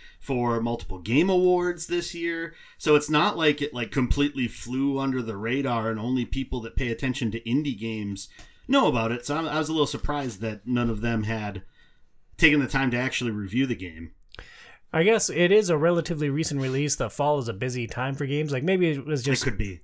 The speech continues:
Speaker 2: so low on the pecking order.
Speaker 1: And I G N chopped a bunch of staff, so, you know, person that was working on Hellsinger was just about to press send, and then it was just like, "Rah!"
Speaker 2: <laughs>
Speaker 1: Got yeeted.
Speaker 2: Burn this. What does yeeted mean?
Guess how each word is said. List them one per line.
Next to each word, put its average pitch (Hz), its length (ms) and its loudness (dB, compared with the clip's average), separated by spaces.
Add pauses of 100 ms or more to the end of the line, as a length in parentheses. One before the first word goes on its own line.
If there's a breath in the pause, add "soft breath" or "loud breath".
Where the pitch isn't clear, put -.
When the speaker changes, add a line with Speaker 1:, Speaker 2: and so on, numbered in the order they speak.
Speaker 2:
so - 380 0
low 139 220 2
on 117 100 -2
the 113 60 -6
pecking 123 300 -4
order. 107 180 -4
Speaker 1:
And 92 140 -2
I 123 160 2
G 120 200 0
N 120 160 4
chopped - 320 0
a 131 40 -4
bunch 113 240 -2
of 110 60 -4
staff, 113 460 -6
so, 95 380 -6
you 104 120 -6
know, 98 280 -8 (100)
person 127 260 2
that 117 80 -8
was 107 80 -6
working 117 280 -4
on 104 100 -6
Hellsinger 117 420 -2
was 107 140 -2
just 113 160 -8
about 113 220 -4
to - 40 -14
press 110 240 -6
send, 113 300 -6
and 110 100 -6
then 104 80 -8
it 101 80 -12
was 98 140 -12
just 104 120 -12
like, 123 220 -12
"Rah!" - 380 -6
Speaker 2:
<laughs> - 1400 -6
Speaker 1:
Got 123 200 -2
yeeted. 175 560 -2 (180)
Speaker 2:
Burn 139 440 -4
this. 143 180 0
What 185 100 2
does 156 180 -4
yeeted 131 300 -2
mean? 110 300 -6